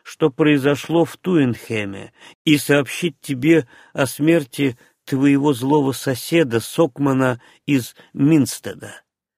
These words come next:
Как только ты покинул нас, этот дурной человек собрал вокруг себя разбойников, бездомных бродяг и всякий сброд, и было их такое множество, что они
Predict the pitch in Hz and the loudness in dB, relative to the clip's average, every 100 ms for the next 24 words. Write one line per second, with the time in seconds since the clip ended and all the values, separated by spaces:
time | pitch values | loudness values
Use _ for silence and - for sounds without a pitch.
0 | _ _ _ _ _ - 147 - 202 202 | _ _ _ _ _ -4 -4 0 0 0
1 | - 170 - 180 156 139 - 151 151 156 | 0 -4 -2 0 0 -2 0 2 2 2
2 | 160 165 156 - _ - - 160 185 151 | 2 -2 -4 -16 _ -20 0 2 2 0
3 | 147 170 175 190 - 170 165 160 185 - | 2 4 4 2 0 2 2 4 0 0
4 | 170 156 165 180 156 147 160 - - 135 | -2 0 2 2 2 0 -4 -6 -8 2
5 | 147 156 - - - 147 151 123 127 165 | 2 2 -4 -20 -2 2 2 2 2 2
6 | 165 156 - 156 - - - 139 151 131 | 2 -2 -4 -6 -8 -20 -6 0 0 2
7 | 160 156 151 127 139 147 135 175 - 156 | 2 4 2 2 2 2 4 2 2 -4
8 | - 160 - 156 135 139 160 175 127 _ | 0 -2 0 -4 -2 -2 2 4 2 _
9 | _ - - - 156 165 185 170 165 - | _ -20 -10 -2 0 2 2 2 2 0
10 | 160 - 208 180 156 151 165 165 127 - | -2 2 2 4 2 4 4 2 -2 -8
11 | - 95 95 - - - - - 139 143 | -10 -8 -8 -12 -20 -18 -10 0 2 4
12 | 170 180 | 4 2